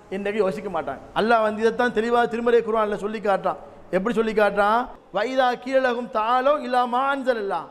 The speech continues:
வைல ரசூல்", அல்லாஹ் ரசூல் பக்கம் வாருங்கள் என்று அவரிடத்திலே சொல்லப்பட்டால்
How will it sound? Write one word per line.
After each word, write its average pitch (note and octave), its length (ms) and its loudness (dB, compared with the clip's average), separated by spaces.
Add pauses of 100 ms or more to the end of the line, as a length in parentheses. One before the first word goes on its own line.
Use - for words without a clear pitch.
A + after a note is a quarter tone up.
(180)
வைல C4 320 0
ரசூல்", A#3+ 400 -4 (300)
அல்லாஹ் C4 460 2
ரசூல் C4+ 260 -4
பக்கம் B3 420 0 (120)
வாருங்கள் C4+ 480 4
என்று B3 240 0
அவரிடத்திலே A#3 380 -2
சொல்லப்பட்டால் A3+ 880 0